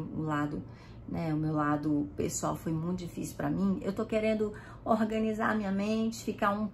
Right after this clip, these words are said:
pouco afastada das redes sociais, porque aqui realmente consome, assim, o, o, o nosso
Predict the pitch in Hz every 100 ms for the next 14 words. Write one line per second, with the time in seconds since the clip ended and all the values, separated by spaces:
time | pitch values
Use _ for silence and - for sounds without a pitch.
0 | - 220 220 233 240 214 - 202 - -
1 | 185 190 185 180 185 180 - 175 - 170
2 | 160 185 190 - - - - - 214 190
3 | - 185 180 175 - - 190 - - 220
4 | 214 190 185 202 - 208 196 196 - 214
5 | 214 214 196 196 - 190 170 165 - 170
6 | 175 170 175 160 -